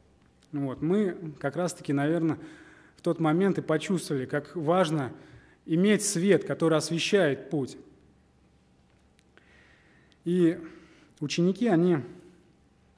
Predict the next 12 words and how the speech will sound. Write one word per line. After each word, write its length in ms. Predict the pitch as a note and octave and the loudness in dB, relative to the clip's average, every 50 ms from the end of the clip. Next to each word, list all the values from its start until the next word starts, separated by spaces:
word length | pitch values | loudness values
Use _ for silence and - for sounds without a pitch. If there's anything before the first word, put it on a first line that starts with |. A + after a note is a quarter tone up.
| _ _ _ _ - - _ - _ _ _ | _ _ _ _ -20 -20 _ -20 _ _ _
если 320 | C#3 C3 - - C3 B2 | -10 -10 -6 -6 -8 -8
касаться 540 | A#2+ - C#3 C3+ - D#3+ C#3+ D3+ - A#2+ - - - - | -6 -8 -10 -6 -6 -6 -6 -8 -10 -16 -20 -20 -14 -8
того 200 | C3+ C#3 D3 D3 | -6 -4 -4 -4
времени, 440 | C#3 D#3 G#3 A3 G#3 E3 B2+ A2+ A2+ - - - - - | -2 -2 -2 -2 0 -2 -2 -4 -8 -14 -20 -20 -18 -8
должны 400 | C3 C3 D3 D3 C#3+ F#3+ G#3 F#3+ | -4 -2 -2 -2 -2 0 0 0
были 340 | D#3 C#3 C3 B2 A#2 - - - - - - - - _ - - _ | 0 -2 -2 -4 -6 -10 -16 -20 -20 -20 -20 -20 -20 _ -20 -20 _
этим 300 | - D#3 D3+ - E3 D3+ | -6 -6 -4 -2 -4 -4
светом, 480 | C#3+ - F3+ F3+ F3 D#3+ - B2+ A2 A#2 | -4 -2 0 2 2 2 0 -2 -6 -6
который 340 | - C#3 - F#3 F3+ F3 D3+ | -8 -6 -4 -2 -2 0 0
должен 440 | D3 F#3 G3+ F#3+ D3+ D#3+ D#3 C#3+ | 2 2 2 2 2 0 -2 0
был 220 | D3 D#3 D3+ D3+ - | 0 0 -2 -2 -4
освещать 680 | - D3 - - E3 D#3 - - A3+ G#3 G3 - - | -8 -10 -6 -6 -4 -4 -2 0 2 2 2 0 -2